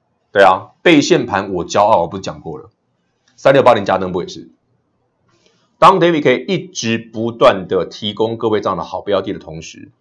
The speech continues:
请不要再为指数的涨跌做过分的联想，可以理解吗？可以理解吗？台北股市短线涨六百点，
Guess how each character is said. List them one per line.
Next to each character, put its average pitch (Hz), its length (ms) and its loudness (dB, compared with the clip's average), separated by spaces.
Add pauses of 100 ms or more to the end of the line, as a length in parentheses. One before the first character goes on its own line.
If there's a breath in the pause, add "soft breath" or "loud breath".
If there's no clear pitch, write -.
(300)
请 98 420 -4
不 98 160 -10
要 143 240 4
再 110 420 -2
为 117 260 0
指 80 320 -12
数 120 220 -8
的 95 140 -6
涨 82 360 -10
跌 76 380 -12 (300)
做 185 280 0
过 139 440 -2
分 101 280 -6
的 85 120 -6
联 78 320 -10
想， - 220 -16 (1160)
可 131 100 0
以 131 40 4
理 117 80 0
解 113 140 -4
吗？ 92 220 -10 (800)
可 113 80 -2
以 - 20 -2
理 110 80 -2
解 101 140 -8
吗？ 85 220 -14 (340)
台 123 100 2
北 220 140 4
股 135 120 -2
市 151 120 -2
短 - 340 -2
线 170 140 -2
涨 110 160 -4
六 135 100 -2
百 120 160 2
点， 107 240 -6